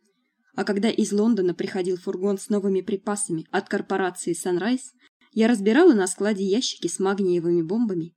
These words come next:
и банками греческого огня и расставляла всё это по полкам.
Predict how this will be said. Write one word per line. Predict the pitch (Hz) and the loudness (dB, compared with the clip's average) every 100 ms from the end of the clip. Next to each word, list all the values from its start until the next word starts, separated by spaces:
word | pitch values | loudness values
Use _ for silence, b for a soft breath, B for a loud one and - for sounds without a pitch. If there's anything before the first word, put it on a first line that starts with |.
| - | -6
и | 208 | -4
банками | 170 185 202 175 | 0 -2 0 0
греческого | 170 180 175 175 - 170 | 2 0 -2 -6 -8 -6
огня | - 180 196 247 b b b - | -6 -4 -4 -4 b b b 0
и | 208 | 2
расставляла | 208 208 202 220 359 220 | 2 0 -2 4 4 4
всё | - 190 233 | 0 -2 -2
это | 240 | -2
по | - 170 | -8 -10
полкам. | 175 165 - 185 | -10 -12 -14 -20